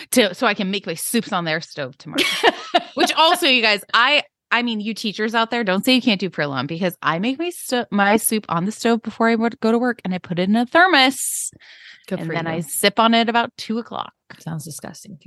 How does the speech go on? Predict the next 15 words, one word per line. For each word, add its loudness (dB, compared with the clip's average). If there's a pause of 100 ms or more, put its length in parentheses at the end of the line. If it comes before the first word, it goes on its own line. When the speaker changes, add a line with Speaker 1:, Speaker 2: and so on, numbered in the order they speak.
(120)
Speaker 2:
Love -12
it -20
for -16
you -6
though. -12 (280)
Speaker 1:
<laughs> -
Speaker 2:
Um, 4 (460)
but 2
no, 4
I 2
agree 2
with -4
you. -2
But -2
I 2